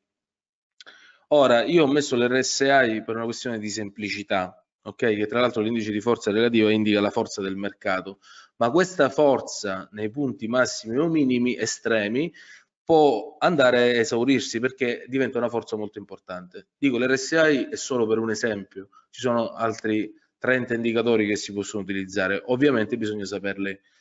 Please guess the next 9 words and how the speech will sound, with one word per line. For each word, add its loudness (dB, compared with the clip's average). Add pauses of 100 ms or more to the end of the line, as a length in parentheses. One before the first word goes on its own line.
(200)
eh, -8
conoscere 2
e 2
saperle -2
utilizzare, -4 (120)
ok? -2 (800)
Tipo 6
di 6
ordine 4